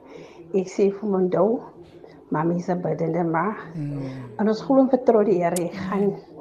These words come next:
Speaker 1: inkom. En nou moet Filippien verstaan, luisteraars,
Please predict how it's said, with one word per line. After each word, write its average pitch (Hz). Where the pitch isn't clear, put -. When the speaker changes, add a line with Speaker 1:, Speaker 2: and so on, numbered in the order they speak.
Speaker 1:
inkom. 180
En 202
nou 240
moet 269
Filippien 220
verstaan, 180
luisteraars, 170